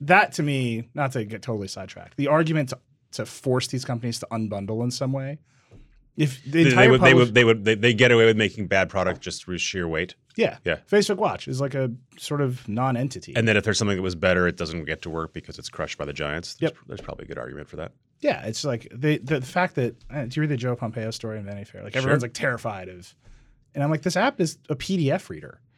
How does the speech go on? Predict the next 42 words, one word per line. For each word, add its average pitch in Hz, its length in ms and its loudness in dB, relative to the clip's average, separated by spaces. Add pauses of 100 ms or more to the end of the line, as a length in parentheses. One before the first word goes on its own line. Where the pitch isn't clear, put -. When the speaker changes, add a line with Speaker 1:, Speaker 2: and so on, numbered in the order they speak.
(640)
Speaker 2:
Right. 170 300 8
It, 131 140 8
it's, 139 340 4
Speaker 1:
Like, 147 100 0
in 139 80 8
Speaker 2:
it's, 151 140 4
Speaker 1:
its 131 100 -4
Speaker 2:
it, 139 120 2
the, 143 180 8
the 139 100 4
Speaker 1:
fundamental 175 560 6
form. 131 280 -2
Speaker 2:
the 135 240 2 (100)
Apple 110 340 4
argument, 92 380 2
which 107 180 -2
holds 104 220 0
a 104 60 2
lot 117 120 6
of 104 60 2
weight, 90 200 0
is 87 220 -2 (200)
it's 123 200 -4
in 143 200 0
your 117 160 0
hand. 87 420 -2 (140)
Speaker 1:
Yep. 156 140 -2
Speaker 2:
This - 60 -6
is 104 80 -4
the 95 100 -2
Oprah 90 440 0 (200)
line 87 360 -2
Speaker 1:
Billion 185 300 6
Speaker 2:
from, 180 80 4
Speaker 1:
pockets, 123 240 2
Speaker 2:
Billion 107 160 2
Speaker 1:
y'all. 117 60 0
Speaker 2:
pockets, 127 340 0
y'all, 90 180 0
right? 104 200 4
And 135 140 -2
again, 143 420 -2